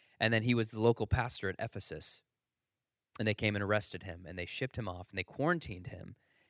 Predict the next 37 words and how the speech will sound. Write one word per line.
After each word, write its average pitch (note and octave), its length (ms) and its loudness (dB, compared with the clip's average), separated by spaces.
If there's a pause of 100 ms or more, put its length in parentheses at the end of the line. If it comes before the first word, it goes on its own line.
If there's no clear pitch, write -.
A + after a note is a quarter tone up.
(140)
in G2+ 320 4
a, G2 300 2
um, F2+ 300 0 (500)
in G2 120 0
a, F#2+ 80 -2 (120)
in G2 140 -2
a F#2 160 0 (260)
prison G#2 460 4 (100)
on G2 140 0
the G2+ 160 -2
island G2 260 -2
of F2+ 80 -6
Patmos, - 640 -2 (220)
completely A2+ 340 -6
separated F#2+ 500 -2
from F2+ 140 -8
his F2 140 -6
congregation. F2 760 -6 (1040)
Um, F2+ 260 -2 (200)
it C#3 80 8
was C#3+ 120 6
likely C3 280 6
that B2 160 6
other A#2+ 180 6
leaders G2+ 300 0
from - 160 -4
Ephesus - 800 -4 (340)
were G2+ 280 2
arrested F#2 600 0
and - 100 -10
taken F#2 300 -8
from F2+ 220 -16
them. F2+ 260 -14 (680)
You C#3 100 -4
can C#3 100 10
imagine A2+ 380 6
being A#2 440 4